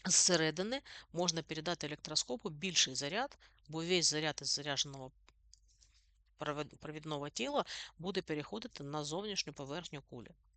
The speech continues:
Ну, ось так, е, м, плюс-мінус, мабуть, ви відповіли. Сподіваюсь, що ви впорались з цим заданням.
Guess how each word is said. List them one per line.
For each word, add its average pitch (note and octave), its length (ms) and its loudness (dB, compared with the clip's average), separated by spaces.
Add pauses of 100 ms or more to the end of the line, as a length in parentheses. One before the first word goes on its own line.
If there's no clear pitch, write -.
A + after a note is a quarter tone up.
(400)
Ну, G#3+ 180 -2
ось - 220 4
так, - 400 4 (360)
е, C#3+ 220 -8 (1700)
м, D#3+ 160 -6 (500)
плюс-мінус, F3 640 0 (480)
мабуть, D3+ 320 -2
ви D3+ 180 -2 (560)
відповіли. F#3+ 540 0
Сподіваюсь, G3 600 0
що E3 460 2
ви F3 260 -4
впорались D3 540 -4
з - 60 2
цим D3+ 220 -2
заданням. G3 600 0